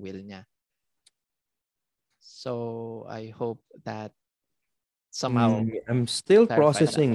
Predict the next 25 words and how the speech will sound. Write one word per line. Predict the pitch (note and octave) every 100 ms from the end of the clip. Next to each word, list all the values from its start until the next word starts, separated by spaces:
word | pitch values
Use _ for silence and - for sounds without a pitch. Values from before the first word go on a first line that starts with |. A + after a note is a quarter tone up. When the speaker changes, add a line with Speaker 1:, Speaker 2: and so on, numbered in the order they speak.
| G#2+
Speaker 1:
that. | -
Speaker 2:
it | - _
because | A#2 G#2+ C3+ - B2+ B2 - -
really, | B2+ F3 A#2+ C#3 C3+ F#3+ - _
<laughs> | - A#3+ F#3+ -
uh, | B2+ B2
in | C#3
the | D3
two | F3 F3
thousand | D#3 D3+ D3+
year | D3 D3 C#3+
history | D3 - C#3+ B2+
of | B2 A#2
the | A#2+
church, | - A2 -
is | A#2 C3
my | A#2+
first | - B2 - -
time | A#2 A2 G#2+ A2 A2
hearing | A#2+ A#2 G#2+ G#2 G2+
that | G#2 - -
God | G#2+ A2 G#2+ - _
had | - A2 -
to | G#2
leave. | G#2+ B2+ E2+ F2